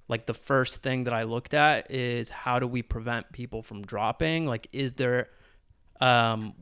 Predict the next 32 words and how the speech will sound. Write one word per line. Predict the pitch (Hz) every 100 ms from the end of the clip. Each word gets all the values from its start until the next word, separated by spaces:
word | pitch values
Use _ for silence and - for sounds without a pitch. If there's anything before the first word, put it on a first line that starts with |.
| 113
why | 117 127
are | 127 135
they | 131
doing | 127 131 131 127
it? | 127 123 120 - _ -
And | 117
how | 117
can | 110 113
we, | 110
like, | 107 107
prevent | 117 113 107
them | 104
from | - 110
doing | 110 110 107 107
it? | 104 - -
Like, | - 117
is | 110
it |
a | 107
problem | - 110 110 110
with | 110 -
the | 98
battle | 135 160 165 170
or | 165 151 98
just, | 120 120 -
like, | 110
the | 107
way | 110 107
that | 101 82
we're | 92
running | 101 147 147 147 143
it? | 143 139 -